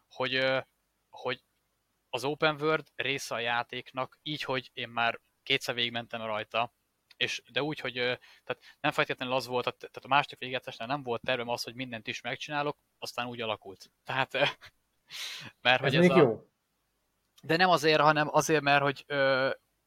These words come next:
Speaker 1: én nem néztem wikit, vagy nem minden esetben, és ez a, hogy van a fegyver, amit szeretnék használni, mondjuk megnézni, milyen Power Stance-be,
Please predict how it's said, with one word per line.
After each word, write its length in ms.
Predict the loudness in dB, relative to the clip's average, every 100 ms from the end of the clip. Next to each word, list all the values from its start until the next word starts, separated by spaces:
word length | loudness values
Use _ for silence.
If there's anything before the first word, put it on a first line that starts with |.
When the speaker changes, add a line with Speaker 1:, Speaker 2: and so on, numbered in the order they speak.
| _
Speaker 1:
én 120 | -6 2
nem 280 | 2 0 -8
néztem 420 | -4 -4 -4 -8
wikit, 400 | -8 -10 -12 -12 _
vagy 140 | -4
nem 140 | -4
minden 260 | -6 -8 -6
esetben, 580 | -6 -6 -4 -2 -2 -4 _ _ _ _
és 200 | -4 -2
ez 140 | 0
a, 300 | 4 4 2 -2 _
hogy 280 | _ -6 -6 _ _ _
van 200 | 0 2
a 60 | 2
fegyver, 640 | 0 -2 4 6 6 2 _
amit 200 | -14 -10
szeretnék 440 | -6 -2 -2 -2 -6
használni, 420 | -6 -6 -6 -6
mondjuk 220 | -8 -6
megnézni, 360 | -6 -4 -6 -8
milyen 220 | -6 -8
Power 320 | -8 -6 -6
Stance-be, 580 | -6 -8 -6 2 2 2